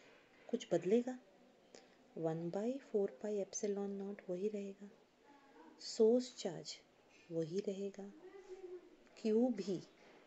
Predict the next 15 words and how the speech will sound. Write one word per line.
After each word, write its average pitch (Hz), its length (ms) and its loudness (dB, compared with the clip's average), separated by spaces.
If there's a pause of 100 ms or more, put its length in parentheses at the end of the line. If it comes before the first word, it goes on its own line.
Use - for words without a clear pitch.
(180)
वही 156 440 -2
है। 214 240 -6 (960)
क्या 254 160 4
बदल 147 320 2
गया? - 260 -10 (840)
बिल्कुल 151 320 -8
सही, - 1200 -16
बाकी 165 360 0
सब 254 260 0
चीज़ें 247 320 2
बेशक 180 400 2 (100)
ना 294 140 2
बदली 156 400 2
हों, 160 300 -4 (480)
लेकिन 165 600 -2